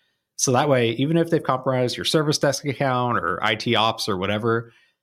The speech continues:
there's still an additional hurdle to getting that actual elevated and damaging access that might be more difficult for them to get past, whether it be time-bound, location, whatever.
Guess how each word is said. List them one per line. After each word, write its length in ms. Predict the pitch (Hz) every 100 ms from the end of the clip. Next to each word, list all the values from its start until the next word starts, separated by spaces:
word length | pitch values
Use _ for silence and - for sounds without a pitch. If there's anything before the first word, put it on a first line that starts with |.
| _
there's 160 | - 117
still 280 | - 143 131
an 40 |
additional 520 | 107 104 139 - 143 113
hurdle 480 | - 113 98 90
to 160 | 90 98
getting 400 | 107 98 95 90
that 200 | 87 85 -
actual 640 | 107 - 117 107 104 -
elevated 600 | 98 104 101 98 107 98
and 280 | 85 82 78
damaging 480 | 90 92 98 98 87
access 600 | 104 - 139 147 - - _ _ _
that 100 | 113
might 220 | 101 147
be 360 | 147 110 95 - _ _ _
more 160 | 123 117
difficult 540 | 117 107 113 90 78 -
for 120 | 92
them 180 | 87 85
to 160 | 82 - _
get 180 | - -
past, 460 | - 80 104 - - -
whether 200 | 90 82
it 60 |
be 100 | 85
time-bound, 520 | - 135 123 120 120
location, 520 | 113 104 110 - 101 85
whatever. 500 | 87 82 78 69